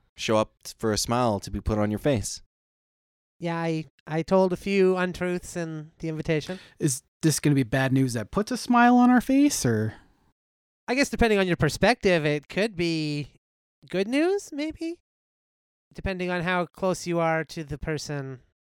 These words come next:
Speaker 2: I don't wanna spoil the bad news right off the bat here, I mean.
Speaker 1: Is it a death?
Speaker 2: Fine, all right, I'll spill the beans. It's a death, okay?
Speaker 1: Oh, okay.
Speaker 3: Oh, my goodness.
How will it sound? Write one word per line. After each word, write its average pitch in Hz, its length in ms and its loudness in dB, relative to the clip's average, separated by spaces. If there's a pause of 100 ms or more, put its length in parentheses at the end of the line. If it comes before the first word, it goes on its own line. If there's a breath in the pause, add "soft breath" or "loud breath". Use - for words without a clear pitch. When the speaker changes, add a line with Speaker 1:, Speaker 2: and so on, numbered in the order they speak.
(500)
Speaker 2:
I 220 100 4
don't 285 80 4
wanna 262 140 4
spoil 240 280 6
the 202 60 4
bad 185 240 4
news 190 280 4
right 180 120 6
off 175 120 4
the 170 80 -6
bat 190 260 6
here, 143 260 0
I 139 120 -4
mean. 143 360 -8 (160)
Speaker 1:
Is 107 80 -6
it 92 120 -2
a 87 80 -4
death? - 460 0 (500)
Speaker 2:
Fine, 170 360 -4
all 165 100 -2
right, 208 200 4
I'll 202 80 -4
spill 214 220 -4
the 190 80 -10
beans. 147 260 -6
It's 147 100 -16
a 190 60 -6
death, 156 320 -4
okay? 160 420 -6 (200)
Speaker 1:
Oh, 117 240 2
okay. 110 340 2
Speaker 3:
Oh, 135 200 -4
my 123 140 -2
goodness. 139 500 -2